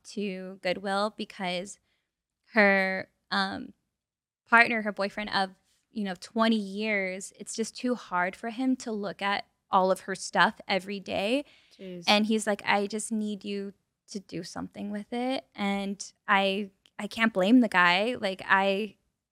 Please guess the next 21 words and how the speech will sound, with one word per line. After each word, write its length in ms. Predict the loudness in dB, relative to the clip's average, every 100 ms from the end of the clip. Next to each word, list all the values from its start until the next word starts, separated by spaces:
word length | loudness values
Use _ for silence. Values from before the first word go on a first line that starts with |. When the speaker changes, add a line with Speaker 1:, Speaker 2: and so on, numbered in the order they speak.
| _
Speaker 1:
I 160 | 2 4
would 160 | 6 4
hate 420 | 4 2 2 _
to 140 | -10
see, 560 | -10 -6 -6 -6 -8 -14 _ _
you 160 | -8 -4
know, 360 | -4 -4 -6 -12 -6
my 240 | -2 0
life 460 | 2 6 6 6 -2
as 160 | -6
it 100 | -8
was. 380 | -6 -2 -2 -2
You 100 | -8
know, 80 | -8
he 140 | -2
lost 240 | 4 4 4
the 60 |
love 120 | -2 -4
of 60 |
his 160 | -8 -8
life, 300 | -6 -6